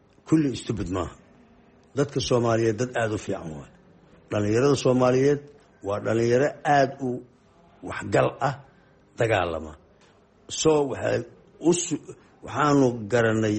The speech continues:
ama aan qiyaasaynay sidii aan u qorshaynana noogu suuro galay, Ilaahay mahad ha ka gaartay. Hogaamin baan la nimid annagu. Hogaamin baan la nimid.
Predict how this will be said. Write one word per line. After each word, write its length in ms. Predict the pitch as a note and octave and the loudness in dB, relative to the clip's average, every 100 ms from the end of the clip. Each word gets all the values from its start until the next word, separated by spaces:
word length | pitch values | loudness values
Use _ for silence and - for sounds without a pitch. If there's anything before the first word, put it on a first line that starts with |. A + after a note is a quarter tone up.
| G#2+ | -4
ama 240 | G#2+ A2+ | -6 -2
aan 200 | C3 B2 A2 | -2 -4 -4
qiyaasaynay 760 | A2+ B2 C3+ - B2 A2 G#2+ | 0 2 2 0 -2 -2 -2
sidii 280 | G2 - C3+ | -4 -4 -4
aan 160 | A2+ C#3 | -2 -2
u 60 | E3 | -2
qorshaynana 580 | C3+ - A#2 A2 G#2+ - - _ - | -2 -2 -4 -4 -6 -10 -18 _ -4
noogu 320 | A2+ A2+ C3+ | 2 4 4
suuro 320 | E3+ B2 A#2 A#2 | 2 2 0 0
galay, 260 | F#2 G2 A2 | 0 -4 -2
Ilaahay 240 | A#2 A#2 | 0 2
mahad 200 | G#2+ G#2 | 0 -2
ha 120 | G2+ G2 | -2 -2
ka 100 | D3+ | -2
gaartay. 440 | B2+ G2 - E2 - - - - _ _ _ - | 0 -4 -6 -14 -16 -20 -20 -20 _ _ _ -6
Hogaamin 640 | A2 G#2 A#2+ B2 B2+ C#3+ A2+ | -4 -2 0 2 4 4 4
baan 200 | G#2+ G2 | 0 0
la 100 | G2+ | -4
nimid 280 | F#2+ F2 E2 | -4 -6 -6
annagu. 320 | D#2+ D#2+ C#2 C2 _ _ _ _ _ _ _ _ _ | -8 -8 -12 -18 _ _ _ _ _ _ _ _ _
Hogaamin 540 | - G2 F#2+ G2+ A2 G2+ | -12 -8 -4 0 0 -2
baan 180 | E2 E2 | -4 -6
la 100 | D#2+ | -8
nimid. 240 | D#2 D2 | -10 -14